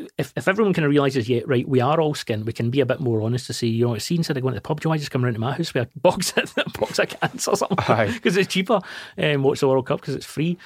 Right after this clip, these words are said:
Speaker 1: Um, but also, th-, there's, there's, you know, the, getting the advice out there. I think the, the point that the, the producer on, on that, um, show was trying to kinda get, get across was that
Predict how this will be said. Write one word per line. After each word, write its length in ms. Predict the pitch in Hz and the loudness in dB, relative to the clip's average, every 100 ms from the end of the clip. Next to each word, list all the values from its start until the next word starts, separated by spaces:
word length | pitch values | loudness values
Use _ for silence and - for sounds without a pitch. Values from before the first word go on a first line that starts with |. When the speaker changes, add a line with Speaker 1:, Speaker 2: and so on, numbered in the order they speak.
| - - - | -20 -16 0
Speaker 1:
Um, 400 | 143 135 135 - | 2 4 2 -2
but 80 | - | 2
also, 520 | 165 185 - 127 117 - _ _ _ _ _ _ _ _ - - _ _ | 4 4 2 0 0 -6 _ _ _ _ _ _ _ _ -20 -20 _ _
th-, 120 | 135 - | -2 0
there's, 220 | 117 - | -2 -2
there's, 280 | - 120 - _ - | -2 -4 -4 _ -2
you 100 | 131 | -2
know, 120 | 98 | -2
the, 180 | - - - - | -4 -8 -12 -8
getting 260 | - 135 143 | -2 -2 0
the 80 | 110 | -2
advice 320 | 104 113 113 | -2 -4 -4
out 100 | 120 | -2
there. 220 | 170 147 | 2 2
I 40 | 123 | 2
think 180 | 160 151 | 0 0
the, 80 | |
the 140 | 131 147 | 0 0
point 280 | - 151 147 | 2 2 2
that 180 | 120 | -2
the, 540 | - 120 120 135 120 117 | 0 0 -2 -2 -2 -2
the 140 | - 101 | -4 -4
producer 460 | - 110 117 117 | -2 -2 -2 -2
on, 220 | 110 110 120 | -2 -4 -6
on 220 | - 104 104 | -6 -4 -4
that, 220 | 101 - - | -6 -8 -8
um, 400 | 107 104 95 101 - _ - 381 | -6 -4 -6 -8 -12 _ -20 -14
show 140 | - | -12
was 120 | - - | -10 -8
trying 160 | - | -8
to 40 | - | -6
kinda 200 | 120 104 | -8 -8
get, 220 | - - - - | -10 -10 -16 -14
get 140 | - | -12
across 280 | - 110 - | -8 -10 -6
was 240 | 107 107 | -6 -4
that 160 | - | -6